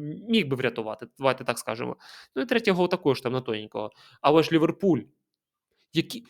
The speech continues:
всі чотири голи і всі такі красені. Пс-, бляха, це просто, я коли,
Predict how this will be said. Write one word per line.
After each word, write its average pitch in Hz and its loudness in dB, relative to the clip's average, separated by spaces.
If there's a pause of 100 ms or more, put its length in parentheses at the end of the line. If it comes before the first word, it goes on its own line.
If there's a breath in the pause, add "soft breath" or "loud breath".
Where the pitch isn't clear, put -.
(260 soft breath)
всі - 6
чотири 202 4
голи 170 2
і - -8
всі - -6
такі 190 -2
красені. 190 2 (1500)
Пс-, - -12
бляха, 156 0
це - -12
просто, 185 4
я 151 2
коли, 156 0